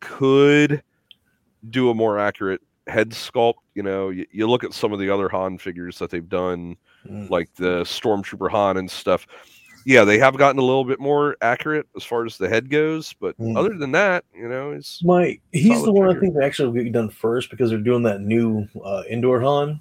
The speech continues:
Speaker 2: to replace that piece of crap one we have they released over and over again. And under
Speaker 1: I,
Speaker 2: the
Speaker 1: I, I
Speaker 2: coat
Speaker 1: thought they were re-releasing the same
Speaker 2: They
Speaker 1: crappy
Speaker 2: did.
Speaker 1: Han.
Speaker 2: Two did, two years ago they did, yes, and I bought it like a jackass just to get that card.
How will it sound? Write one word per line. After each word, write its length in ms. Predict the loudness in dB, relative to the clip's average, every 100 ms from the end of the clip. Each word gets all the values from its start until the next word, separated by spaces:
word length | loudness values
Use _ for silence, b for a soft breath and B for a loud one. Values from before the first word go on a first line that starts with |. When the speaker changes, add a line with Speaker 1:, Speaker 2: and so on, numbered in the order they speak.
| _ -8
Speaker 2:
to 60 |
replace 380 | -8 -4 -4 -2
that 200 | -6 -6
piece 180 | -12 -12
of 60 | -2
crap 240 | -2 0
one 100 | 0
we 120 | 0
have 280 | 0 0 -2 -6 _
they 120 | -2
released 280 | 2 2 2
over 140 | 0
and 80 | 2
over 100 | 0
again. 300 | 0 -2 -6 _ _ _ _ _ _ _ _
And 240 | 0 0 0
under 260 | 2 4 2
Speaker 1:
I, 40 |
Speaker 2:
the 80 | 4
Speaker 1:
I, 40 | 4
I 20 |
Speaker 2:
coat 280 | 8 8 8
Speaker 1:
thought 180 | 6 4
they 80 | 0
were 160 | 0
re-releasing 840 | 0 -4 -2 -2 -2 -2 -4 -4 -6
the 60 |
same 500 | -4 -2 -2 -4 -8
Speaker 2:
They 20 | -14 _ _ _
Speaker 1:
crappy 320 | 6 8 8 6
Speaker 2:
did. 60 | 4
Speaker 1:
Han. 320 | -2 -2 -8 _ 4
Speaker 2:
Two 160 | 6
did, 320 | 10 10 8 2
two 120 | 6
years 200 | 8 8
ago 140 | 6
they 100 | 6
did, 280 | 6 4 6
yes, 360 | 4 2 -4 -8
and 80 |
I 60 | 0
bought 260 | 6 6 6
it 140 | -2
like 120 | -10
a 40 | -4
jackass 720 | 0 0 -2 -8 -10 -16 -10
just 180 | -8 -8
to 60 | -10
get 100 | -8
that 240 | -8 -10 _ _ _ _ _ _ _ _
card. 400 | 4 4 2